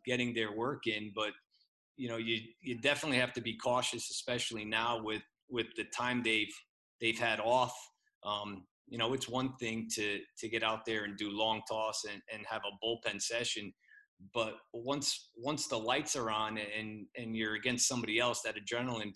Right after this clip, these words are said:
kicks in and, and now you're trying to push it a little bit. And, and unfortunately, that's usually when injury does happen. Um, you know, uh, I don't wanna hold anybody back. I want them to go full, full tilt,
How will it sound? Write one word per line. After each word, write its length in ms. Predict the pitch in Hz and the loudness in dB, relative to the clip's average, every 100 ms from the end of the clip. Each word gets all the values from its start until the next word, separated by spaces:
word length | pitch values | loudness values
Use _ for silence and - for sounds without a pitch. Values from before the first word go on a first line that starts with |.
| - | -4
kicks 300 | 107 - 113 | -4 -2 -2
in 200 | 107 107 | -2 -2
and, 200 | 101 92 _ _ _ - | -6 -8 _ _ _ -6
and 400 | 107 107 107 104 | -2 -2 -4 -6
now 120 | 110 | 0
you're 160 | 120 117 | 2 2
trying 260 | 113 113 107 | 0 -2 -4
to 60 | - | -4
push 240 | 143 135 | -2 2
it 100 | 113 | 2
a 60 | 107 | 2
little 260 | 104 110 101 | 0 -4 -4
bit. 220 | 107 104 | -4 -6
And, 140 | 107 104 95 110 | -10 -18 -16 -14
and 140 | 107 104 _ _ _ _ - | -14 -18 _ _ _ _ -10
unfortunately, 680 | 120 113 131 160 - 110 107 | -10 -4 -2 -2 -2 -2 0
that's 220 | 110 117 | 0 0
usually 300 | 117 110 107 | 0 -2 -2
when 160 | 104 104 | -2 -2
injury 420 | 107 110 101 101 | -2 -2 -2 -4
does 220 | 98 113 - | -2 -2 0
happen. 440 | 101 95 98 95 _ - - - | -2 -4 -12 -12 _ -20 -20 -6
Um, 400 | 101 98 98 90 _ _ _ _ _ _ | -2 -2 -4 -8 _ _ _ _ _ _
you 100 | 107 | -2
know, 320 | 113 107 107 104 _ 147 | 0 2 0 -8 _ -16
uh, 60 | 117 - _ _ _ _ _ - | -16 -18 _ _ _ _ _ 0
I 60 | |
don't 140 | 143 117 | 4 6
wanna 240 | 127 135 | 6 6
hold 300 | 123 135 117 | 4 4 6
anybody 380 | 127 131 127 123 | 4 4 2 0
back. 360 | 120 127 151 120 | 2 2 4 2
I 80 | |
want 360 | 113 101 120 123 | 2 4 2 2
them 160 | 120 123 | 0 0
to 80 | 107 | 0
go 180 | 117 | -2
full, 380 | 117 - 120 113 - _ _ _ | -2 0 0 0 -4 _ _ _
full 320 | - 139 120 | 0 2 2
tilt, 340 | - 131 151 | 4 6 6